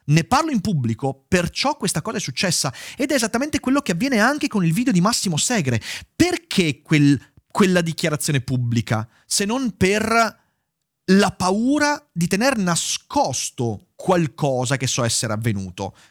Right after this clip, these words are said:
Mettiamo il caso, ora io non lo so, però mettiamo il caso che i tradimenti di cui la compagna accusata siano reali.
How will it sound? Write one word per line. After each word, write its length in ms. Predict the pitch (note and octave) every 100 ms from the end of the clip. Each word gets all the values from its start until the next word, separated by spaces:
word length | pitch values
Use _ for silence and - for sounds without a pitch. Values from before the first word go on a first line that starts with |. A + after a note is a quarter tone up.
| -
Mettiamo 340 | C4+ - C4
il 100 | E3+
caso, 440 | - E2+ A2+ C3+
ora 140 | D#3 B2
io 100 | C#3+
non 100 | C3+
lo 60 |
so, 100 | A#2
però 140 | C3+ B3+
mettiamo 260 | A3+ G3
il 60 | G#3
caso 180 | G#3+ A3
che 120 | -
i 80 | E3
tradimenti 600 | E3 E3+ E3+ F#3+ G3+ E3+ - _ -
di 140 | C#3+
cui 420 | B2+ F#3 G3 D#3 - -
la 140 | B2+
compagna 400 | C#3+ C3 D#3+ C#3
accusata 360 | - C#3 D#3+ B2+
siano 260 | B2 A2+
reali. 420 | G#2+ F2 - G#2